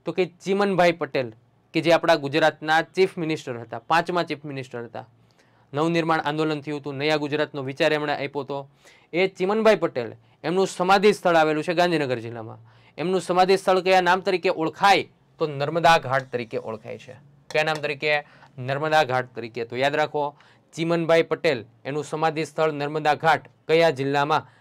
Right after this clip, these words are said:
ગાંધીનગર જિલ્લાની અંદર આવશે. ક્લિયર? ચાલો, એ ઉપરાંત ડેરીની વાત કરીએ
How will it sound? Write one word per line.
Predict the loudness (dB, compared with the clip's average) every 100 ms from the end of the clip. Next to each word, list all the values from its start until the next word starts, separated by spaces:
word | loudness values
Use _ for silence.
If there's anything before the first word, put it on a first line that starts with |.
| _
ગાંધીનગર | -2 0 0 -2 -2
જિલ્લાની | -4 -4 -4 -6
અંદર | -2 0 0 -4 _ _ -8
આવશે. | -8 -10 -16 -16 _ _ _ _ -6
ક્લિયર? | 0 0 0 -8 _ _ -20 _ _ _ _ _ -6 0
ચાલો, | 0 0 _ _ 4
એ |
ઉપરાંત | 4 6 4 4
ડેરીની | 4 4 4 2
વાત | 0 -2
કરીએ | -10 -12